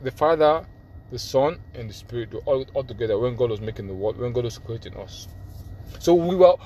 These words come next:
we, we are, we should be blessed and fortunate because God made us in His own image.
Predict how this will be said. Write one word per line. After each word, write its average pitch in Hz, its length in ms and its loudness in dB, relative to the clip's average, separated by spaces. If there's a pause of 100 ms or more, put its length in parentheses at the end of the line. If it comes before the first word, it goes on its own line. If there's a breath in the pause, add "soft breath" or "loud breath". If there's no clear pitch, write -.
(100)
we, 180 140 0
we 190 160 6
are, 170 100 8 (160)
we 202 380 -14
should 165 160 -10
be 208 80 -8
blessed 175 500 2 (160)
and 135 160 -12 (400)
fortunate 165 460 -4
because 135 480 -2
God 156 260 4
made 143 180 -4
us 143 220 0
in 117 80 -12
His 110 140 -12
own 123 140 -10
image. 104 540 -14